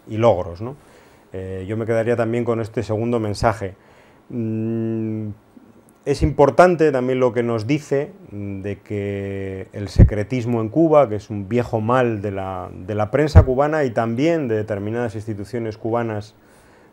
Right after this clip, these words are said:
por, bueno, pues, eh, por el miedo a que sea utilizada determinada información por parte de los enemigos que acechan a Cuba, bien conocidos por todos, em,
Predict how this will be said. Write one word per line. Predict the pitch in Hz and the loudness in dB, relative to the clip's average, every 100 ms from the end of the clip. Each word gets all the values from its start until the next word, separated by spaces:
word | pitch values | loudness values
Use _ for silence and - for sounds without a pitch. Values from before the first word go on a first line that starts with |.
| _ - | _ -8
por, | 98 | -6
bueno, | 95 131 107 | -2 -4 -4
pues, | 87 90 - - - | -8 -16 -18 -20 -18
eh, | - - | -16 -4
por | 110 | -2
el | 107 110 | 0 0
miedo | 127 139 135 | 0 4 4
a | 123 | 4
que | 101 | 0
sea | 107 123 | -2 -2
utilizada | 120 110 104 104 123 | -2 -2 -4 0 0
determinada | 110 101 101 110 | 0 -4 -6 -6
información | 110 107 98 101 127 135 | -6 -6 -6 -6 -6 -6
por | 120 101 | -2 -2
parte | 92 104 104 107 | 2 0 2 -2
de | 98 | -2
los | 95 | -6
enemigos | 95 95 113 127 113 | -8 -8 -4 -2 -2
que | - | -4
acechan | 101 117 101 104 | -8 -6 -8 -8
a | 98 | -8
Cuba, | 98 170 170 196 - _ - | -6 -2 -2 -4 -12 _ -18
bien | 98 98 117 | -12 -4 -4
conocidos | 117 113 107 110 113 | -2 -2 -2 -4 -6
por | 110 120 104 | -4 -6 -4
todos, | 135 139 147 - _ - - - - - - - | -2 -2 -6 -14 _ -20 -20 -20 -20 -20 -20 -6
em, | 135 127 127 127 123 123 123 120 | 0 2 2 2 0 0 -2 -4